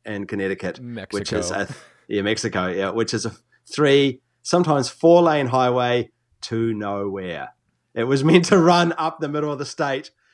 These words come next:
Speaker 1: and they got sort of ten miles into it, and then they, nobody ever finished it. So it, it just goes on to a single lane road. So it's a f-, three or four lane highway that's running a single lane worth of traffic. So you can have three or four miles and not another car.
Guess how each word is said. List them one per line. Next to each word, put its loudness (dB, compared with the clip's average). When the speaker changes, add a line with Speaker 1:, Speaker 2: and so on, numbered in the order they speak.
Speaker 1:
and -10
they -8
got -10
sort -10
of -12
ten -6
miles -4
into -12
it, -16
and -14
then -10
they, -8
nobody -6
ever -10
finished -12
it. -16
So -4
it, -6
it -6
just -2
goes 0
on -2
to -8
a -8
single -4
lane -4
road. -6
So -4
it's -4
a 4
f-, -12
three 2
or 2
four -2
lane -2
highway -2
that's -8
running -6
a -12
single -6
lane -8
worth -14
of -14
traffic. -12
So -6
you -6
can -4
have -6
three 4
or 2
four 0
miles -4
and -10
not -6
another -8
car. -12